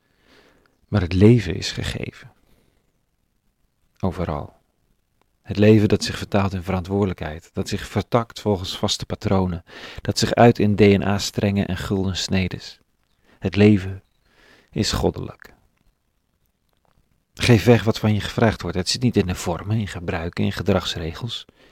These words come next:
in structuren, in de naam die ik aan dingen geef. Het zit niet in links of rechts, in gelovig of ongelovig, in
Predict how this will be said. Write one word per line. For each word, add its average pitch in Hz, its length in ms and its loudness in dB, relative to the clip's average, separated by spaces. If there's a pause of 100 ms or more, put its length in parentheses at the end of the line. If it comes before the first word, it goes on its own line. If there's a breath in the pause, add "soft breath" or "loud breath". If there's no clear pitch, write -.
in 107 100 -2
structuren, 101 680 0 (420 loud breath)
in 214 120 0
de 107 60 4
naam 101 280 2
die 113 120 4
ik 107 120 0
aan 101 80 -2
dingen 95 240 -4
geef. 95 420 -8 (440 soft breath)
Het - 160 -4
zit 113 100 -4
niet 110 180 -2
in 101 80 2
links 92 280 -2
of 87 120 -6
rechts, 90 480 -4
in 98 120 -8
gelovig 92 640 -4
of 95 160 -14
ongelovig, 92 760 -6
in 92 220 -12